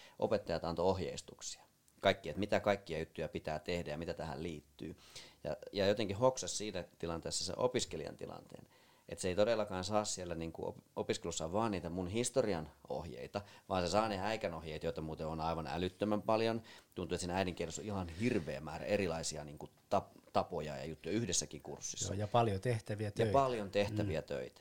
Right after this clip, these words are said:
Speaker 1: Ja sit ne kaikki ohjeistukset tulee, ja sit tuli oikein semmonen niinku olo, että, että jos mulle annettaisiin työssä niinku silloin, kun jaksot alkaa, tai niinku yhden päivän aikana vaikka tämmönen määrä ohjeistuksia, niin en mä pysty s-, sisäistämään niistä kuin ihan pienen osan.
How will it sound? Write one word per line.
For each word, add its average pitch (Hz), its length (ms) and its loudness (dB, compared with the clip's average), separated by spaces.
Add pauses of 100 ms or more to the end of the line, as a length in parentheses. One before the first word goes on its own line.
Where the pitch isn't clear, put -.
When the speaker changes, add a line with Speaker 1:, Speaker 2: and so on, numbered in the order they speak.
Speaker 1:
Ja 85 120 0
sit 127 160 0
ne - 100 -2
kaikki 147 400 0
ohjeistukset 101 680 -2
tulee, 95 280 0
ja 80 60 -4
sit - 80 -12
tuli 98 180 0
oikein 107 220 -2
semmonen 95 260 -4
niinku 92 320 -4 (460)
olo, 113 260 6
että, 82 200 -4 (320)
että 90 260 -4
jos 95 140 2
mulle 120 280 6
annettaisiin 90 480 2
työssä 95 400 4 (760)
niinku 90 300 -6
silloin, 92 240 2
kun 92 140 2
jaksot 95 340 4
alkaa, 80 420 -2
tai 82 160 -6
niinku 76 160 -10
yhden 95 280 0
päivän 82 280 -2
aikana 85 320 -2
vaikka 78 200 -8
tämmönen 85 360 -4
määrä 78 220 -6
ohjeistuksia, 82 680 -4
niin 82 120 -10 (380)
en 107 100 2
mä 101 80 0
pysty 87 200 -8
s-, - 260 -4
sisäistämään 80 580 -4
niistä 80 200 -12
kuin 87 140 -6
ihan 90 200 -4
pienen 76 280 -6
osan. - 340 -10